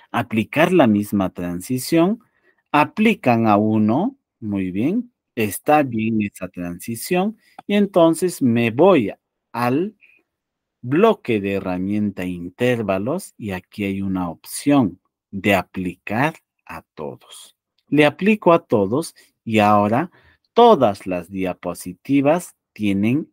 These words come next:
esa misma transición. Y si ahora inicio con la presentación, miren, todas las diapositivas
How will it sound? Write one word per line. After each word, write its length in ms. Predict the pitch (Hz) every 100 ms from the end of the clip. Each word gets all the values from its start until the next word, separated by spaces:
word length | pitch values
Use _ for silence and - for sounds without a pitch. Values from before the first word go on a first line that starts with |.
| -
esa 420 | 95 90 - 87
misma 680 | 85 87 - 110 131 180 - _ _ _
transición. 1120 | 95 87 82 80 80 - 80 - - - - _ _ _ - - _
Y 220 | 120 113
si 240 | - 113 101
ahora 500 | 113 160 156 104 98
inicio 680 | 95 101 117 117 - 92
con 260 | - 87 87
la 140 | 90
presentación, 1080 | - 175 190 190 190 185 185 175 117 101 101
miren, 560 | 95 95 110 175 233 - _ _ _ _ _ _
todas 600 | 120 113 107 139 - - _
las 380 | 98 92 85 -
diapositivas 1400 | 104 95 90 95 90 - 92 - 98 98 113 180 -